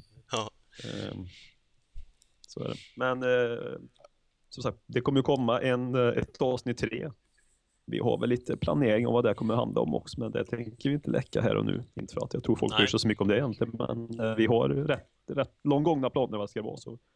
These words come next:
Speaker 2: förhoppningsvis så
Speaker 1: Mm.
Speaker 2: kanske det inte tar sex veckor emellan nästa avsnitt.
Speaker 1: Nej,
Speaker 2: Utan
Speaker 1: det
Speaker 2: att
Speaker 1: får
Speaker 2: vi
Speaker 1: vi
Speaker 2: lovar
Speaker 1: hoppas
Speaker 2: något.
Speaker 1: att det inte, nej, vi får hoppas att det inte gör det.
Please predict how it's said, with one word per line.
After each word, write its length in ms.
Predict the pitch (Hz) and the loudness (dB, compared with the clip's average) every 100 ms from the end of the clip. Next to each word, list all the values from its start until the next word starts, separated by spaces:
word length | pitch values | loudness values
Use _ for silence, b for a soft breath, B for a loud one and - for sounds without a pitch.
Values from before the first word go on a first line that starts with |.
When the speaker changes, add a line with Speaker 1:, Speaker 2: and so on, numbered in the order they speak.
| _ _ | _ _
Speaker 2:
förhoppningsvis 440 | 139 131 101 - - | -4 -4 -4 -10 -8
så 60 | |
Speaker 1:
Mm. 80 | 113 | -6
Speaker 2:
kanske 240 | 143 139 143 | -4 -2 -2
det 40 | |
inte 180 | 127 120 | 0 -2
tar 500 | - 123 113 113 113 - _ _ - _ _ | 0 4 4 4 0 -12 _ _ -20 _ _
sex 260 | - 131 - | -2 0 2
veckor 240 | 127 - | 0 2
emellan 380 | 110 110 107 107 110 | 2 4 2 0 -2
nästa 240 | 123 - | 0 2
avsnitt. 240 | 165 82 - _ _ _ _ _ _ _ | 2 0 -14 _ _ _ _ _ _ _
Speaker 1:
Nej, 200 | 110 120 | 6 6
Speaker 2:
Utan 120 | 139 113 | 6 4
Speaker 1:
det 60 | |
Speaker 2:
att 40 | 127 | 4
Speaker 1:
får 40 | |
Speaker 2:
vi 40 | |
Speaker 1:
vi 20 | 120 | 2
Speaker 2:
lovar 120 | 110 | 0
Speaker 1:
hoppas 100 | 117 | -2
Speaker 2:
något. 60 | 117 | -4
Speaker 1:
att 40 | |
det 60 | 123 | -8
inte, 440 | 110 - - - _ _ _ _ _ - | -10 -16 -20 -20 _ _ _ _ _ -8
nej, 180 | 113 120 | -6 -4
vi 80 | - | -6
får 80 | |
hoppas 240 | 143 107 123 | -4 -4 -6
att 100 | 123 | -10
det 60 | |
inte 120 | 131 120 | -8 -4
gör 120 | - | -4
det. 400 | - - - | -4 -8 -16